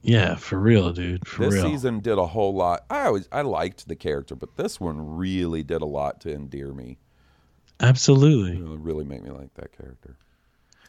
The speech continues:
Speaker 1: He was kinda just there for what he could do before.
Speaker 2: Yeah.
Speaker 1: But this season, he was, like, his own
Speaker 2: Yeah.
Speaker 1: character.
Speaker 2: And I never once thought, like, "Oh, they're featuring him a whole lot. Things are gonna go bad."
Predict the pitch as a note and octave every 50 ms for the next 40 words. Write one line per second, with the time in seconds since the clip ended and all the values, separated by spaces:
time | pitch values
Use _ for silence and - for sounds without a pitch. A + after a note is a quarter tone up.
0 | _ _ _ - A#2 A2 A2 G#2 A#2+ A#2+ B2 C#3+ D#3 C#3 C3 A2+ - - A#2 A2+
1 | A#2 A2+ G#2 A2 G#2 G#2+ G#2+ G#2+ G#2+ G2 - A2+ G2 F2+ G#2+ G#2+ A2 A2 G#2+ F#2
2 | F#2 F#2+ F2+ - - G2 G2+ G#2 F#2+ F#2 E2+ - - - - A#2 C3+ A#2 D#2+ C#2
3 | C2 - G2+ G#2 F#2+ F#2 A2+ A#2 A2 - - - A2 G#2 F#2+ G#2 G2+ G2 G2 G#2
4 | G#2 G#2 G2+ G2 G2 F#2 F2+ F#2+ F#2 F2+ F2+ F2+ - - - - - - A2 G#2
5 | F2+ G2 G2 G2 G2+ G2+ G2 F#2+ F#2+ F#2 F#2 F2+ F2+ E2 - - _ _ _ _
6 | - F2+ F#2 F2 D#2 D2+ D2+ D#2 D2+ D2 - F#2 F#2+ G2+ F#2+ - - - E2+ E2+
7 | - C3+ B2 A#2 A#2 D3+ D#3 D3 C3+ C3 B2+ A#2 B2 A#2 G2+ G#2 G#2+ G#2+ G#2+ F2+
8 | - - - - F#2 F2 E2+ - F#2+ F2+ - - C#4+ D4+ E3+ G3 C4+ - - C3+
9 | F3 G#3 - - F2 F2 E2+ E2+ F2 E2+ E2 D#2+ D2+ D#2+ F#2+ E2 D#2 D#2+ E2 F#2
10 | A2 - - C#3+ G#2+ G#2 - F2+ E2 F2+ D#2+ D2+ D#2+ C#2+ C2+ E2+ G2 G#2+ E2 C2+
11 | C#2+